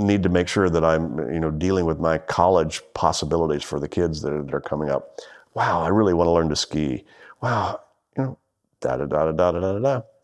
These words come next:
It takes most people somewhere between one and twelve hours just to identify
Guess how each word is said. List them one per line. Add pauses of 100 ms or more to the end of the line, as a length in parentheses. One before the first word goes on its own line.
It
takes
most
people
somewhere
between
one
and
twelve
hours (320)
just
to
identify